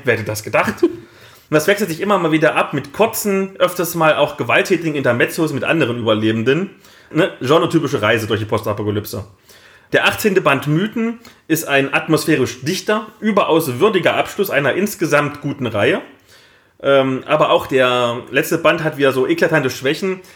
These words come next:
die die ganze Reihe hat. Ähm, und deswegen ist die Reihe auch nicht sehr gut, was sie sein könnte, sondern nur gut.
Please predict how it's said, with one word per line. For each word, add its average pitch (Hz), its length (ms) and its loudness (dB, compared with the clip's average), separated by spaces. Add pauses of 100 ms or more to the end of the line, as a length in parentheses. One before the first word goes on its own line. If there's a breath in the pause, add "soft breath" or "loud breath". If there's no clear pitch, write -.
(100 loud breath)
die 139 80 -4
die 135 80 0
ganze 147 280 2
Reihe 123 260 6
hat. 101 260 -2 (560 soft breath)
Ähm, 127 360 2
und 127 140 -2
deswegen 147 300 0
ist 131 100 -6
die 151 40 0
Reihe 135 240 4
auch 147 140 -2
nicht 147 440 -6
sehr 147 260 2
gut, 175 220 0
was 143 120 2
sie 135 60 -8
sein 143 220 0
könnte, 160 200 2
sondern 131 180 2
nur 131 200 0
gut. 120 360 -6